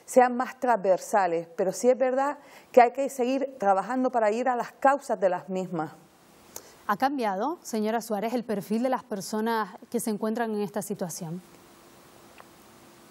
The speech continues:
Speaker 1: Estamos hablando de que la pobreza sigue femi-, siendo feminizada, donde un cincuenta y cinco por ciento es, eh, afecta a la mujer,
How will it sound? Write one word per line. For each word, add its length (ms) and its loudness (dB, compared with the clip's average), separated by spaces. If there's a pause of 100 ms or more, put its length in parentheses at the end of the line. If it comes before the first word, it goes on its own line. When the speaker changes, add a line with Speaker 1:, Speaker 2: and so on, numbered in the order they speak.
(1200)
Speaker 1:
Estamos 320 4
hablando 280 0
de 120 4
que 80 -4
la 140 2
pobreza 400 0
sigue 260 0
femi-, 420 -4
siendo 380 -2
feminizada, 840 0 (440)
donde 400 2
un 80 -4
cincuenta 320 -2
y 20 -6
cinco 300 0
por 180 2
ciento 760 0
es, 460 -2
eh, 300 2
afecta 460 0
a 20 2
la 140 0
mujer, 440 -2